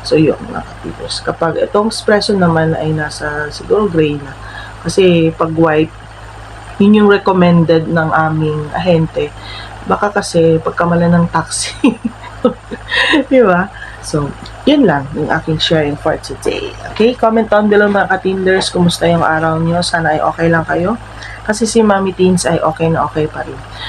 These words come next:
So, ngayon ay Wednesday, holiday dito sa Davao, at kahit holiday ay mag-open pa rin ako. Pero late lang ako mag-open, siguro mga nine or ten. Kasi marami pa akong gagawin dito sa, sa aking mini stock room at kalat-kalat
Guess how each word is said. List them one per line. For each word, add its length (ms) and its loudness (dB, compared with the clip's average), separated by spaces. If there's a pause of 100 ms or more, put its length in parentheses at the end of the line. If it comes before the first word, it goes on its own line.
(160)
So, 80 2
ngayon 240 6
ay 80 6
Wednesday, 640 4
holiday 480 2
dito 240 2
sa 160 0
Davao, 640 -2
at 200 -4 (1040)
kahit 240 0
holiday 400 2
ay 80 2
mag-open 560 0
pa 120 -6
rin 120 -2
ako. 160 -6
Pero 240 0
late 260 2
lang 220 -2
ako 160 -2
mag-open, 480 -4
siguro 320 -4
mga 240 0
nine 240 0
or 80 -2 (160)
ten. 240 -2 (560)
Kasi 180 2
marami 460 2
pa 260 -2
akong 400 -4
gagawin 560 0
dito 300 0
sa, 500 -6 (760)
sa 240 -2
aking 160 0
mini 340 4
stock 460 -4
room 240 -2
at 240 -4
kalat-kalat 680 -2